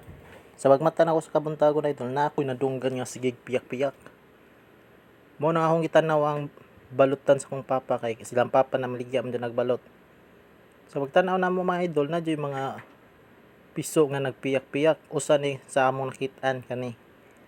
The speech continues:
Kay wa man siya kagawas, amo lang gitabangan. Mao nang si papa nagdali-dali og kuha, iyang gikuha kay iyang gitabangan og pagawas. Naday posibilidad, mga idol, no, nga mapiso dyan ang balot.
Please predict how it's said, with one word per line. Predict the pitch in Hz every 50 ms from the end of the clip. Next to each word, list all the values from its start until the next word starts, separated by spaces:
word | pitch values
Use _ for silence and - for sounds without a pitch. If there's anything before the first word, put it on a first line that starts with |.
| - - - - _ _ - - - - - -
Kay | - - 139
wa | 147 151
man | 160 160
siya | - 165 165
kagawas, | 165 165 180 175 170 147 147 151
amo | 151 156 156
lang | 147 139 139 135 135
gitabangan. | - 135 127 131 127 127 131 127 123
Mao | 127 127 127
nang | 135 135 135 127
si | 139
papa | 131 - 147 143 - - 143
nagdali-dali | 135 127 127 131 127 123 123 123 135 127 135 127
og | 127 127 - -
kuha, | 160 151 147 156 143 131
iyang | 135 131 131
gikuha | 131 - - 156 143 151 139 135
kay | - 139 135
iyang | 120 139 156 160 156 151 151
gitabangan | 143 143 131 - 143 139 139 135 135 139 135 131 127
og | 131 - - - - - - - - - - -
pagawas. | - - 123 131 135 135 135 127 - - - - - - - - - - - - - - - - - - - - - -
Naday | - 151 175 175
posibilidad, | - 170 - 170 151 151 156 151 151 147
mga | 147 143 139 139 139 135 139 135
idol, | 139 139 135
no, | 139 139 143
nga | 131 123 117 -
mapiso | 143 135 123 - 127 - - 151 139
dyan | 127 135 131
ang | 131 127
balot. | 123 127 120 135